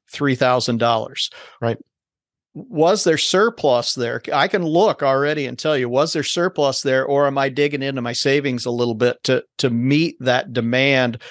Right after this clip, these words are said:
Speaker 1: of that increased bill that I have that month? Uh, you know, maybe I have to replace an air conditioning unit or something. I'm thinking about that 'cause I'm having to do it at home.
Speaker 2: Yeah.
Speaker 1: But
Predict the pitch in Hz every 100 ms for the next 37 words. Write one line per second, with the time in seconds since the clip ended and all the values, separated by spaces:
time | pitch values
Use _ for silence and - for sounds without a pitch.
0 | - - 120 131 - 143 139 - 147 131
1 | 123 - - 120 110 139 147 117 120 117
2 | 123 120 117 120 131 120 117 113 - -
3 | 127 127 120 127 131 131 135 135 123 -
4 | 131 - 120 117 113 110 117 127 113 113
5 | 110 107 110 117 120 120 117 113 131 127
6 | 120 117 123 123 117 120 117 120 117 104
7 | 120 113 113 117 131 113 113 - - -
8 | 110 131 123